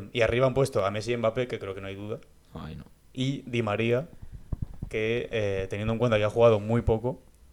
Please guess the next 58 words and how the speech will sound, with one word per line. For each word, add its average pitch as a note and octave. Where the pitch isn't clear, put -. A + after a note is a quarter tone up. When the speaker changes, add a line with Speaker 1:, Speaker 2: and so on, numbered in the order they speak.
Speaker 1:
creo B2+
que B2+
salió B2+
en C#3
el C3
primer A2+
partido B2+
de C3
titular B2
y A#2
en G#2+
la G#2
final A2+
de A#2+
titular B2
y A#2+
todo A#2+
lo B2+
demás B2
desde B2
el A#2
banquillo, A2+
y A#2+
hay A2
partidos A#2
que A#2+
ni G#2
los G2+
ha G#2+
jugado. G#2
Entonces, G#2+
yo A2+
creo A#2+
que G#2+
pesa A2
muchísimo A2
el G2+
gol, A2+
o -
sea, G#2+
la G2
actuación G#2+
que A2
ha A2
hecho A2
en A#2
esa A2+
primera A2+
parte A#2
de, A2
de A2+
ayer, A2+
pero F#2+
para F#2+
mí G2
no G#2
debería G2+
estar. -